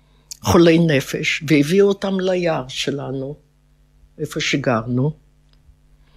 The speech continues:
והבור חיכה להם. לא היהודים חפרו את הבורות, ורצחו את כולם. ביניהם היה גם סבא שלי מצד אמא. אני לא יודעת מה אמא הרגישה, היא לא שיתפה אותנו, אבל החיים המשיכו.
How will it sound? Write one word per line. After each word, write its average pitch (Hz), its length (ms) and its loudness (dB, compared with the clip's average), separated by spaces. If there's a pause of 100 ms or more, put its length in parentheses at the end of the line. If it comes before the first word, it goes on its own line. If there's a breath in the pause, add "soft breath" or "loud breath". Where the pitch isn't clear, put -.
(180 soft breath)
והבור 147 420 4
חיכה 147 360 0
להם. 151 440 -2 (880)
לא 196 140 6
היהודים 127 540 4
חפרו 143 400 -6
את 131 120 -6
הבורות, 135 640 -6 (680)
ורצחו 170 580 2 (140)
את - 240 -6
כולם. 151 340 -8 (800 soft breath)
ביניהם 190 400 6
היה 170 220 6
גם 156 200 0
סבא 175 400 -2
שלי - 300 -2
מצד 147 360 2 (160)
אמא. 131 280 4 (680 loud breath)
אני 165 220 6
לא 170 100 6
יודעת 185 360 4
מה 175 120 0 (100)
אמא 165 200 2 (120)
הרגישה, 156 460 -2 (100)
היא 175 140 2
לא 180 100 2
שיתפה - 400 -4
אותנו, 117 680 -6
אבל 170 260 2
החיים 202 400 2
המשיכו. 175 520 0